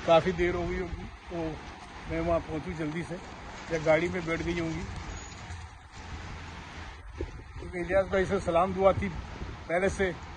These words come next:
तो मैंने कहा कि चलें इनसे इस बारे में कुछ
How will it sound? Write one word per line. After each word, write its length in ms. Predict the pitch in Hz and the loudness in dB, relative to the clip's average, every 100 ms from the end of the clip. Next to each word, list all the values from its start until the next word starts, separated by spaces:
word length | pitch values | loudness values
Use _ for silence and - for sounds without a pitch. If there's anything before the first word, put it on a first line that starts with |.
| - - - | -10 -10 0
तो 100 | 170 | 2
मैंने 200 | 175 180 | 4 4
कहा 140 | 185 185 | 6 4
कि 100 | 175 | 4
चलें 240 | 180 185 | 2 4
इनसे 240 | 175 180 175 - - - - - - - 165 | 2 2 0 -2 -12 -10 -10 -10 -12 -8 -6
इस 100 | 160 | 4
बारे 240 | 175 175 | 8 8
में 120 | 175 180 170 151 | 4 -2 -4 -4
कुछ 160 | 170 | -2